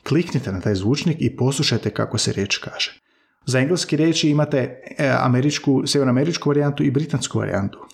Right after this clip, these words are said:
E, španjolski imaju svoje, talijanski imaju svoje. Na kraju ovog podcasta, na kraju epizode ću, a, dati adrese gdje su dobri rječnici. Ali i kliknite i poslušajte riječ kako se izgovara. Ovo je poseban savjet za one koje uče samostalno.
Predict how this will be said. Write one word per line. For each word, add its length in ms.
E, 140
španjolski 560
imaju 160
svoje, 460
talijanski 460
imaju 160
svoje. 280
Na 160
kraju 240
ovog 180
podcasta, 500
na 80
kraju 220
epizode 440
ću, 280
a, 300
dati 420
adrese 420
gdje 200
su 140
dobri 240
rječnici. 560
Ali 380
i 140
kliknite 560
i 180
poslušajte 600
riječ 440
kako 280
se 100
izgovara. 420
Ovo 180
je 180
poseban 520
savjet 420
za 100
one 200
koje 200
uče 360
samostalno. 760